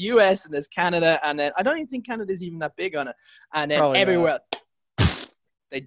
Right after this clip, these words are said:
Speaker 1: do not like it. It's not done. It's like, the
Speaker 2: Well,
Speaker 1: odd
Speaker 2: hope-,
Speaker 1: person.
Speaker 2: we'll, we'll get the American dollars anyway. Then we'll see if we can get those from here.
Speaker 1: Well, that, that's who's got the most money. <laughs>
Speaker 2: <laughs> And I think so. I looked it up, and it looks like Just Giving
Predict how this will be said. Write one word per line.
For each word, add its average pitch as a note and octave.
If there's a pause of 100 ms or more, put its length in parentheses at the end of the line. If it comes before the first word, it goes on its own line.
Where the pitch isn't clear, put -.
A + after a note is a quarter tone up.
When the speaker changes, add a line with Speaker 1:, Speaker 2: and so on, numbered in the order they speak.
Speaker 1:
do F#3
not E3
like D3+
it. A#2
It's -
not D#3+ (120)
done. C#3+
It's C3+
like, C#3 (840)
the E3
Speaker 2:
Well, F3
Speaker 1:
odd F#3+
Speaker 2:
hope-, G#3
Speaker 1:
person. F3
Speaker 2:
we'll, F3+ (360)
we'll D#3+
get G3
the F#3+
American D#3
dollars A#2+
anyway. A#2
Then A#2
we'll B2
see -
if C#3
we C3+
can B2+
get B2
those A#2 (160)
from B2
here. F3
Speaker 1:
Well, F#3+
that, A3
that's A#3
who's C4
got C#4
the B3+
most C#4
money. C#4+
<laughs> -
Speaker 2:
<laughs> - (1120)
And F#3+
I G3
think A3
so. G3+
I F3+
looked G3+
it F3+
up, F3
and D3+
it D3
looks E3+
like D3+
Just D#3
Giving C#3